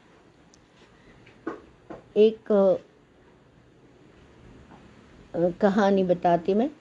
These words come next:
कि हम लोग यज्ञशाला में गए थे दर्शन लाइन में, तो वो तो पाँच छः हज़ार लोग थे, हम तो साइड में खड़े थे, कोई देखने का कोई प्रश्न ही उठता नहीं था।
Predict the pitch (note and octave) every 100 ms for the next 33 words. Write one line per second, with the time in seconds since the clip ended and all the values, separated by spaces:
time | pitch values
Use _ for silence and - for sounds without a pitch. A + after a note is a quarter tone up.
0 | - - - - - - - F3+ G3 F#3+
1 | F#3+ F#3+ G3+ G3+ F3+ F3 F3+ F#3 F#3 F#3
2 | G3+ G3+ F#3+ G3+ G#3+ A3 B3+ B3+ E3 D#3
3 | - _ _ _ - E3 D#3+ _ _ _
4 | - - - - F3+ - G#3+ - F#3 F#3
5 | F3+ A3+ G3 G#3 G3+ F#3+ F#3+ F#3+ F#3 -
6 | _ - - G3+ F3+ F#3 F3 - - -
7 | E3+ F3 F3+ F3+ F#3+ F3+ - F#3 F3+ F#3
8 | F3+ - - - - F3 F3 E3+ F3+ F3
9 | F#3+ F3 - G3 G3 - - G3 - B3
10 | C4 C4 A#3 A3+ - A#3 G#3 F3 E3